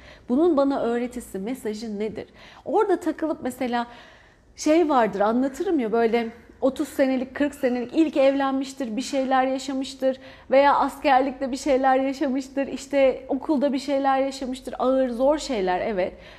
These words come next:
İşte belki kayınvalide problemleri, belki akrabalıkla ilgili başka bir şeyler, evde yediği dayak, aile hayatında yaşadığı şeyler. Aradan artık gelmiş elli yaşına, altmış yaşına geçmiş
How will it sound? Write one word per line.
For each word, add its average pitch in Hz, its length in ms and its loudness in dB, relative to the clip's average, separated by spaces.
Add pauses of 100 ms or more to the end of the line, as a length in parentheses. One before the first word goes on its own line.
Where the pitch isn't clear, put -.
İşte 262 220 -6
belki 269 280 4
kayınvalide 254 600 2
problemleri, 233 720 -2
belki 214 260 0
akrabalıkla 240 600 -2
ilgili 226 280 -6
başka 220 320 -6
bir 214 40 -12
şeyler, 226 440 0 (520)
evde 240 280 4
yediği 247 420 0
dayak, 233 400 0
aile 202 300 0
hayatında 240 540 -2
yaşadığı 240 340 -4
şeyler. - 340 -6
Aradan 302 340 0
artık 302 320 -4
gelmiş 254 420 0
elli 233 240 -2
yaşına, 254 340 -4
altmış 208 280 -8
yaşına 208 220 -10
geçmiş 226 600 -4